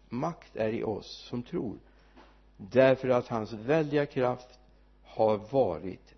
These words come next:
verksam." Jag ber att vår Herre Jesu Kristi Gud, härlighetens far,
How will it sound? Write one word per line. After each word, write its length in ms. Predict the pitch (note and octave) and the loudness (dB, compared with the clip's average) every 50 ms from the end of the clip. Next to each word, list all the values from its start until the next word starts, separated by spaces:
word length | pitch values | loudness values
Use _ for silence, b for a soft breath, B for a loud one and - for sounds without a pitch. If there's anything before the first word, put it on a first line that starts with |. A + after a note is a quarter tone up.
| - F#2+ F2+ | -20 -10 -4
verksam." 640 | A#2 C3+ C#3 - - - - - - - - - F3+ - - - - _ _ _ _ _ _ _ _ _ _ _ _ _ _ _ _ _ _ _ _ _ - | -4 -4 -4 -4 -8 -16 -18 -10 -8 -8 -8 -8 -10 -14 -18 -20 -20 _ _ _ _ _ _ _ _ _ _ _ _ _ _ _ _ _ _ _ _ _ -18
Jag 460 | A#2+ G#2 G#2+ B2+ C#3+ D3 D3 C#3+ A#2 | -10 -2 2 2 4 4 2 0 0
ber 400 | - - F#3 D3 D#2+ D2 D#2+ - - - _ _ _ _ _ _ - | -2 -2 -2 -2 -6 -10 -12 -16 -18 -20 _ _ _ _ _ _ -2
att 200 | - A#2 A#2 - | -2 -2 -2 0
vår 140 | - A#2 A#2 | -2 -2 -2
Herre 240 | A2 A#2 A#2 A2+ A2 | 0 -2 -2 -2 -2
Jesu 340 | G#2+ A2 G#2+ G#2 - - - | -4 -4 -4 -4 -6 -14 -12
Kristi 400 | - A2 G#2+ G2 - - G#2+ F#2+ | -10 -10 -10 -10 -12 -12 -14 -12
Gud, 300 | - - - - F3 - _ _ _ _ _ _ - - | -10 -10 -10 -10 -12 -14 _ _ _ _ _ _ -20 -12
härlighetens 580 | - A#2 A2+ G#2+ G#2 G#2+ G#2 - A2 A#2 - | -6 -6 -4 -4 -2 -4 -4 -4 -6 -8 -8
far, 300 | - - A#2 B2 - F3 | -6 -2 -2 -2 -2 -4